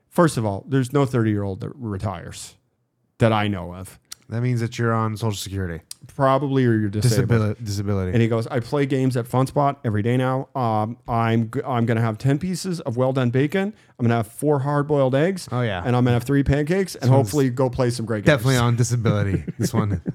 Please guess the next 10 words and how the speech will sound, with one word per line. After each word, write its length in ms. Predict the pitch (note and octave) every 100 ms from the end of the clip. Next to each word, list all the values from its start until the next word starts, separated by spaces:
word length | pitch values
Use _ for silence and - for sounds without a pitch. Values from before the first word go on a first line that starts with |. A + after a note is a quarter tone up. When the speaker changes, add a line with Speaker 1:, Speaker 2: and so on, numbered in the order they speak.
| -
Speaker 1:
Dude. 360 | - A3 - - - - -
Speaker 2:
Definitely, 380 | D3+ C3 C3+ A2+ - - -
definitely 280 | C3+ C3+
on 140 | B2+ A#2
disability. 440 | A2+ A#2 G3 G3
Speaker 1:
Dude, 40 | -
I 160 | F3+
would 240 | A3 F#3 -
shit 760 | - - F3 E3 G#2+ - - _ _ _ -
playing 560 | - C#3+ B2+ A#2 B2+